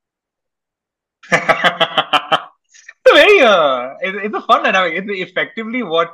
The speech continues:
um, uh, Sergio Aguero and, and Diego Maradona were, uh, with, for a long time un-, until, until that marriage fell apart. But yeah, that's what, uh, that's basically what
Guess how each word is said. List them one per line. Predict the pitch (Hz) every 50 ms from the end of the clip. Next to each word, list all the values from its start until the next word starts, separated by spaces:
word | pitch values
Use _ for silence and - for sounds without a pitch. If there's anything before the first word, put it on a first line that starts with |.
| _ -
um, | 131 117 113 110 104 104 101 _ _ _ _ _ _ _ _ _ _ _ _ _ _ _ _ _ _ _ -
uh, | - 101 98 90 90 87 - - _ _ _ _ _ -
Sergio | - - - - 156 156 156 156 185 180 185 185 156
Aguero | 127 135 131 127 135 143 156 160 160 156 147
and, | 139 139 139 135
and | 123 127 127
Diego | 123 127 127 123 127 127
Maradona | 127 127 127 123 113 113 107 110 117 120 110
were, | 104 98 95 101 _ _ _ _ _ _ _ _ _ _ _ - 110
uh, | 104 104 101 98 98
with, | 101 104 98 _ _ _ _ - - - _ _
for | - 123 117
a | 117
long | 117 120 127 131 127
time | - 107 98 98 101
un-, | 98 107
until, | 113 104 107 101 110 104 101 98 95 92
until | 92 101 - 98
that | 95 98 92 90
marriage | 90 90 92 90 -
fell | 92 87
apart. | 87 _ - 85 _ -
But | 95 92 85 _ _ _ _ _ _
yeah, | - 143 127 92 -
that's | 101 104 -
what, | 131 127 120 - - - 131
uh, | 117 107 98 95 92 92 - _ _ _ _ _ _ _ _ -
that's | 110 104 98
basically | 110 110 107 139 139 135
what | 131 127